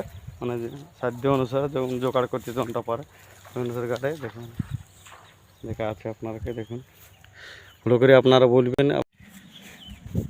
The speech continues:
এই দেখুন পুরা যেটা ধান দেখুন ডালি কাটা হয়েছে, এরা এখনো পর্যন্ত আসতে পারে নাই বা ইয়ারা দেয় নাই। এদিকে থেকে এদিকের খেতলা জনলা আছে, এগুলো আপনাদেরকে দেখাচ্ছি। এই দেখুন সবাই দিয়েছে, যে যেমন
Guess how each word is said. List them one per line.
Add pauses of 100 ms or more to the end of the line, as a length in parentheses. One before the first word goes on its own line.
(120)
এই
দেখুন (340)
পুরা (520)
যেটা
ধান (100)
দেখুন
ডালি
কাটা
হয়েছে, (240)
এরা (120)
এখনো
পর্যন্ত (100)
আসতে (120)
পারে (100)
নাই (760)
বা (140)
ইয়ারা
দেয়
নাই। (160)
এদিকে
থেকে (140)
এদিকের
খেতলা
জনলা
আছে, (120)
এগুলো (200)
আপনাদেরকে
দেখাচ্ছি। (600)
এই
দেখুন (120)
সবাই (120)
দিয়েছে, (920)
যে
যেমন